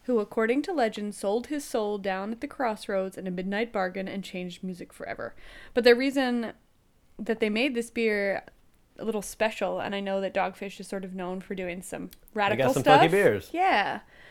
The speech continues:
Speaker 1: Um, it says that Hellhound is a super hoppy ale that hits a hundred I B Us in the brew house. And for those of our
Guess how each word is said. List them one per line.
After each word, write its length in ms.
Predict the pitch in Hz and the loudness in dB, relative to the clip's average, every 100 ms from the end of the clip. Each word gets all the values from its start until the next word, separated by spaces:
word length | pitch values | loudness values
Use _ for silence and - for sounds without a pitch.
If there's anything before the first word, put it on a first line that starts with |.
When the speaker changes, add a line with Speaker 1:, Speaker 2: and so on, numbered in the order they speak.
| - - | -20 -12
Speaker 1:
Um, 400 | - 214 196 208 - | -8 -4 -4 -4 -2
it 120 | 226 | 0
says 260 | 285 240 240 | 4 2 2
that 460 | 240 214 - - - _ _ _ _ _ - | 2 2 -2 -12 -20 _ _ _ _ _ -12
Hellhound 540 | - 247 285 254 277 | 0 2 2 2 2
is 140 | - 220 | 0 -2
a 80 | 208 | -4
super 460 | - - 285 349 | -6 0 0 0
hoppy 340 | 311 285 330 233 | 0 0 0 0
ale 300 | 220 202 233 | 0 0 -2
that 100 | 233 | -2
hits 220 | 226 - | -6 -6
a 80 | - | -6
hundred 320 | 214 220 262 | 0 0 2
I 160 | 220 | 2
B 100 | 233 | 2
Us 400 | 294 269 202 214 | 0 -2 -2 -6
in 80 | - | -4
the 80 | 269 | -4
brew 220 | 240 185 | -2 -6
house. 440 | 175 160 208 - - - - - | -6 -8 -8 -14 -18 -20 -20 -10
And 200 | 208 202 | -6 -6
for 160 | - 220 | -6 -4
those 300 | 214 214 226 | -2 -2 -4
of 320 | 226 - - _ - | -8 -12 -20 _ -6
our 300 | 208 208 | -4 -4